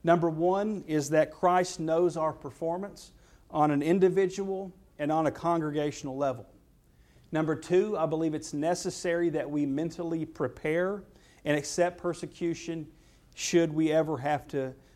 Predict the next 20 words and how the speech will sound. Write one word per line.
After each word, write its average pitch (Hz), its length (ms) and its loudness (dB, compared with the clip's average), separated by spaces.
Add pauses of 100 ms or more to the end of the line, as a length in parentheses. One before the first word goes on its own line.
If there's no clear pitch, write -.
(140)
uh, 127 260 -4
experience 127 760 -6
it. 110 120 -12 (400)
And 143 160 -2
three, 170 460 2 (420)
um, 127 460 -2 (500)
suffering 165 640 0
for 139 400 -2
Christ 143 600 -4
is 123 160 -14
worth 131 320 -8
it. 101 100 -18 (260)
And 131 140 -10
we 139 80 -4
also, 143 320 -4
I 143 80 -4
think 143 240 -8
that 135 100 -6
we 143 120 -4
do 139 260 0